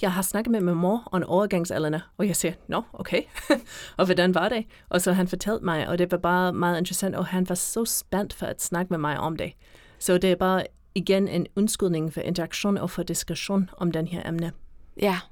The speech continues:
Speaker 2: og der holdt du nemlig et oplæg, som handlede om,
Speaker 1: Ja,
Speaker 2: om
Speaker 1: præcis.
Speaker 2: mænd og tech.
Speaker 1: Yes.
Speaker 2: Ja.
Speaker 1: <laughs>
Speaker 2: Så du oplever egentlig ikke noget stigma?
Speaker 1: Um, jeg tror, stigma eksisterer i fakten, at vi har næsten ingen teknologi.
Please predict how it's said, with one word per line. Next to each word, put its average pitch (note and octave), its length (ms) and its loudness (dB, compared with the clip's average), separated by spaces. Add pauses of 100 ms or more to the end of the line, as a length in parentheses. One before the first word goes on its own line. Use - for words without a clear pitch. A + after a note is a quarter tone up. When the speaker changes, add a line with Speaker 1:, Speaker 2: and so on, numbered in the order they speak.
Speaker 2:
og G#3+ 100 0
der B3 80 6
holdt A#3+ 260 2
du A#3 40 4
nemlig G#3 220 6
et - 60 0
oplæg, F#3+ 400 2
som F#3+ 160 0
handlede F#3 440 2
om, F3+ 140 2
Speaker 1:
Ja, F#3 140 6
Speaker 2:
om G3 120 2
Speaker 1:
præcis. G3 140 6
Speaker 2:
mænd F#3 120 6
og F#3 100 4
tech. G3 200 2
Speaker 1:
Yes. - 140 -4
Speaker 2:
Ja. C#4 160 6 (340)
Speaker 1:
<laughs> B3+ 100 4 (800)
Speaker 2:
Så - 140 4
du A3+ 160 4
oplever C#4 420 6
egentlig C4 380 2
ikke B3+ 140 2
noget B3 200 2
stigma? C4+ 420 0 (920)
Speaker 1:
Um, A3+ 300 4 (760)
jeg A#3+ 140 0
tror, C#4+ 360 2
stigma C#4 600 0 (440)
eksisterer G#3 800 0 (680)
i G3+ 480 0 (300)
fakten, G#3 460 -2
at F#3+ 200 0
vi F#3 100 -2
har F3+ 340 0
næsten F3+ 360 -4
ingen E3+ 160 -4
teknologi. E3 560 -8